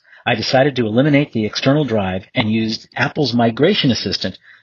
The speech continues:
to move the contents of the now bare S S D to the Mac Mini's internal hard disk drive, following Apple's procedure precisely for doing so. Afterward,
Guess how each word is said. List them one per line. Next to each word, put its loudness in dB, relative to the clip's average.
to 0
move 2
the -4
contents 0
of -2
the -4
now 4
bare 2
S 0
S 0
D -2
to -2
the 2
Mac 0
Mini's 0
internal 0
hard 0
disk -4
drive, -10
following 2
Apple's 0
procedure -2
precisely -2
for 0
doing 2
so. -4
Afterward, 0